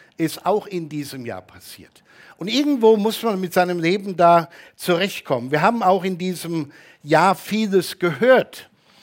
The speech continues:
Wer regelmäßig da war, hat über fünfzig Predigten hier gehört.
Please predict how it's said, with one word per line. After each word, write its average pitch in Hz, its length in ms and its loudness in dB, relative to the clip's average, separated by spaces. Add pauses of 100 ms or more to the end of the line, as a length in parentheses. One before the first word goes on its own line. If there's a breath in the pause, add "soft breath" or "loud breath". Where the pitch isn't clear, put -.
(400 soft breath)
Wer 151 180 0
regelmäßig 185 720 -2
da 180 300 2
war, 190 240 4
hat 190 180 -2
über 196 320 -2
fünfzig 202 600 -10
Predigten 220 580 -8
hier 147 260 -2
gehört. 127 600 -10